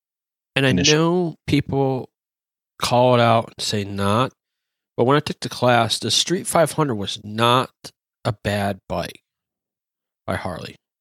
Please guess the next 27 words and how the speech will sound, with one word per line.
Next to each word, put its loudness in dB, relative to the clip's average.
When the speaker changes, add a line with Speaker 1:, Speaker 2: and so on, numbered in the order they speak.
Speaker 1:
It's -4
just 0
the -4
fact, 0
and 4
it 0
goes 2
with -2
all 6
the 0
bikes -4
in -2
the, -6
in 0
the -2
entry -2
level 0
class, -6
and 2
they 4
sit 2
there 4
in -2
class 2
and 0
set 4
it, -2